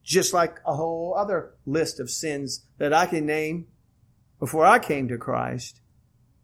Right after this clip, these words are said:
and that I still engage in Romans seven, as we learned in Sunday school, that I battle with my flesh now that I'm a Christian.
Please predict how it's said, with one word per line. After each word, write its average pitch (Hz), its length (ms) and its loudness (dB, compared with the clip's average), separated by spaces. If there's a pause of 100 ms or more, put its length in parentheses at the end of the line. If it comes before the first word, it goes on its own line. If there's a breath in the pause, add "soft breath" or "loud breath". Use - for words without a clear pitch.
(420)
and 180 140 4
that 190 140 6
I 208 100 8
still 226 360 6
engage 190 580 6
in 170 500 4
Romans 156 420 8
seven, 156 320 6
as 147 140 0
we 151 100 2
learned 151 240 2
in 147 80 2
Sunday 151 280 0
school, 151 300 0
that 147 120 4
I 147 60 2
battle 147 260 0
with 147 120 2
my 147 100 -4
flesh 147 320 2
now 147 140 -2
that 143 120 -2
I'm 143 140 -2
a 147 40 -4
Christian. 120 540 -4